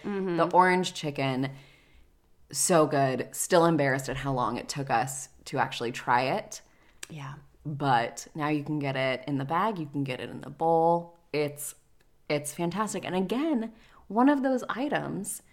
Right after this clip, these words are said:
Speaker 2: where orange chicken at Panda Express, I'm like, "Yeah, I know this is junk food. Like, this is clearly fast food. This is not healthy at all."
Speaker 1: Oh,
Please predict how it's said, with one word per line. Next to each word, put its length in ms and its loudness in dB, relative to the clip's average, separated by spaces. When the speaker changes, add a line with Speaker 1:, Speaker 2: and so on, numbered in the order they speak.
Speaker 2:
where 720 4
orange 420 4
chicken 600 -2
at 140 2
Panda 300 0
Express, 600 -2
I'm 60 -4
like, 260 0
"Yeah, 200 4
I 120 6
know 180 4
this 180 2
is 100 -2
junk 280 0
food. 240 -6
Like, 160 -2
this 180 0
is 80 -8
clearly 540 -2
fast 340 -2
food. 140 -2
This 160 -4
is 120 -6
not 200 -4
healthy 260 -6
at 80 -6
all." 160 0
Speaker 1:
Oh, 160 2